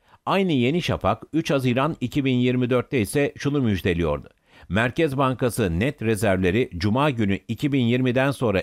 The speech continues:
ilk kez artıya geçerek bir buçuk milyar dolara çıktı. Merkez Bankası rezervleri artıya geçti.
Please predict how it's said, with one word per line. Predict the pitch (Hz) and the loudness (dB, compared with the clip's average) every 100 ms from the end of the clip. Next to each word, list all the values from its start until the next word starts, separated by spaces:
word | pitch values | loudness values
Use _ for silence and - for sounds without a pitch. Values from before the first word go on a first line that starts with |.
| - | 0
ilk | 156 156 | -2 -2
kez | 147 147 - | 0 -2 0
artıya | 104 110 - 113 | -2 0 0 0
geçerek | 92 98 123 87 85 - - - | 2 -2 0 0 -2 -4 -20 -12
bir | 127 202 185 | -4 -2 0
buçuk | 170 170 | -2 -4
milyar | 156 160 147 147 | -2 0 2 2
dolara | 139 131 120 | 0 2 0
çıktı. | 98 82 - 71 - _ - | 0 -6 -8 -12 -12 _ -8
Merkez | 92 104 101 147 113 | -2 -2 0 -2 0
Bankası | 113 101 104 101 | -2 0 -2 0
rezervleri | 104 110 123 113 113 127 147 - - | 0 2 2 2 2 2 0 -4 -2
artıya | 127 147 160 160 | 0 0 2 2
geçti. | 117 90 - 76 | 2 -2 -4 -8